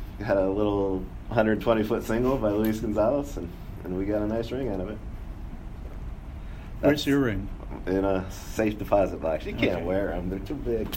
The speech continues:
Speaker 1: They're ridiculous. You can't bend your fingers when you, when you have 'em on.
Speaker 2: It's been a long time since we've seen a World Series ring at the G W campus.
Speaker 1: Oh, well, I wish it, it's, um, it's down in Florida. Sorry.
Speaker 2: Okay.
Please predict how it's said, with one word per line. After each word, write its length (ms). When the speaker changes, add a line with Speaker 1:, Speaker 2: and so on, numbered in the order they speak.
Speaker 1:
They're 100
ridiculous. 600
You 60
can't 220
bend 180
your 100
fingers 400
when 160
you, 100
when 140
you 60
have 160
'em 140
on. 120
Speaker 2:
It's 120
been 160
a 60
long 200
time 200
since 260
we've 120
seen 200
a 40
World 240
Series 400
ring 220
at 100
the 80
G 160
W 380
campus. 460
Speaker 1:
Oh, 240
well, 300
I 200
wish 220
it, 140
it's, 160
um, 260
it's 160
down 220
in 80
Florida. 340
Sorry. 220
Speaker 2:
Okay. 220